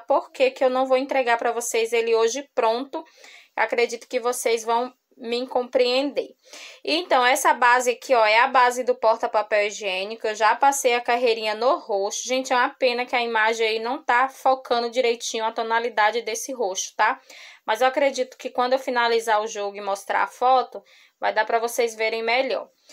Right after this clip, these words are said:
Então, eu já passei aqui a carreira do roxo. Eu não vou trabalhar mais com roxo nas bases, somente no finalzinho, no bico de acabamento, tá?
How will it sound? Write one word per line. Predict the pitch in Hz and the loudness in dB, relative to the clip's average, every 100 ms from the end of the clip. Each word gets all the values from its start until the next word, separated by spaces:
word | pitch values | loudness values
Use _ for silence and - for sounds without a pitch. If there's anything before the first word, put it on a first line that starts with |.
| - _ | -20 _
Então, | 226 233 | -2 0
eu | |
já | 226 254 | 2 4
passei | 311 302 294 254 | 4 2 4 4
aqui | 254 | 4
a | 240 | 0
carreira | 240 240 233 220 | 0 -2 -2 -4
do | 214 | -4
roxo. | 208 190 196 220 - 294 262 | -8 -4 -2 -2 -2 -2 0
Eu | 208 | 0
não | 214 240 | -2 0
vou | 262 | 0
trabalhar | 262 240 233 220 214 | 2 2 2 2 2
mais | 214 214 | 2 -2
com | - 226 | -4 -6
roxo | 226 208 - | -4 -6 -4
nas | 214 240 254 | 0 0 0
bases, | 208 196 196 208 247 | 0 2 2 0 -4
somente | 233 220 226 254 240 | -4 -2 -4 -4 -4
no | 262 | -4
finalzinho, | 254 302 269 233 226 233 | -2 0 0 0 -4 -6
no | 220 | -4
bico | 226 226 | -6 -4
de | 220 | -4
acabamento, | 214 214 208 202 185 190 233 262 | 0 0 0 -2 -4 -8 -8 -8
tá? | - 214 453 | 0 2 2